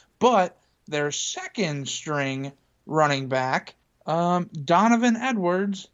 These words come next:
has almost seven hundred yards rushing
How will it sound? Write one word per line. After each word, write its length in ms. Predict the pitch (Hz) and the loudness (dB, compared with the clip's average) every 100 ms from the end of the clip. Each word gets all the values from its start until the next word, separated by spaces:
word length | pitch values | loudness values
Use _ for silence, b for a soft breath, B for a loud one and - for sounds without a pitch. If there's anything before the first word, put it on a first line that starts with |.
| _ | _
has 640 | - 196 185 180 175 165 - - | -6 -2 0 0 -2 -8 -14 -4
almost 560 | 185 185 160 - - | -2 0 -2 -4 -8
seven 380 | - 277 277 262 | -4 -4 0 2
hundred 720 | 226 - 214 226 208 208 202 | 2 0 0 2 2 0 -2
yards 640 | 180 165 151 151 151 - - _ | 2 4 4 2 -2 -10 -18 _
rushing 720 | 147 165 165 - 135 127 135 | 0 2 2 0 -4 -6 -10